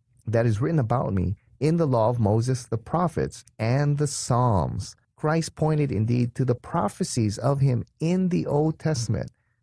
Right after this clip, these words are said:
that verify he is indeed the Messiah of Israel, the divine Son of God. Now, there are over a hundred prophecies made of Christ in the Old Testament, which he fulfills each one. And that is completely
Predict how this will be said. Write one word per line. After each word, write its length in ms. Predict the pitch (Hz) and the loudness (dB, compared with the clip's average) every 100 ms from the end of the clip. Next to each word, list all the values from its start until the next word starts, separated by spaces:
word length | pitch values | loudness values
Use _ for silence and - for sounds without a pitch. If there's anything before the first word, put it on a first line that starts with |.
| _ | _
that 180 | - 110 | -2 -2
verify 680 | 110 131 175 165 135 131 135 | 0 2 2 0 0 0 0
he 320 | - 175 202 | 0 0 0
is 140 | 180 | 0
indeed 600 | 175 170 139 131 104 80 - _ _ | 2 2 2 2 2 -2 -6 _ _
the 100 | 113 | 0
Messiah 480 | 107 104 135 147 139 | 0 0 0 2 2
of 80 | 135 | 2
Israel, 480 | 113 95 85 73 - _ | 0 0 -2 -2 -6 _
the 100 | - | -2
divine 720 | 98 92 104 117 90 76 71 69 | 0 0 2 0 0 -2 -4 -6
Son 280 | - 92 | -4 -2
of 120 | 90 92 | 0 0
God. 420 | 95 104 60 - _ _ | 0 0 -2 -6 _ _
Now, 200 | - 139 | -4 -2
there 180 | 123 139 | 0 2
are 140 | 139 - | 2 2
over 360 | 165 247 180 101 | 0 2 0 2
a 180 | 104 | 2
hundred 560 | 110 - 165 175 156 117 | 2 2 0 2 0 -2
prophecies 720 | - 147 175 131 - 87 87 | -2 0 0 -4 -2 -2 0
made 260 | 98 127 156 | 0 2 2
of 120 | 135 | -2
Christ 360 | - 117 110 - | -2 0 0 0
in 200 | 131 135 | 0 2
the 160 | 131 | 2
Old 180 | 117 113 | 2 2
Testament, 480 | - 139 - 78 - - _ _ | 0 0 0 -2 -4 -10 _ _
which 280 | - 147 143 | 0 0 0
he 420 | - 147 151 165 - - | -2 0 2 0 -6 -4
fulfills 680 | 139 127 165 156 87 87 - | -2 0 0 2 2 0 -2
each 260 | 123 123 - | 0 0 0
one. 240 | 123 85 | 0 0
And 120 | - 123 | 0 2
that 140 | 190 | 2
is 140 | 120 | 0
completely 880 | - 101 98 - 285 339 170 101 87 | 0 -2 -2 -4 -2 0 0 0 0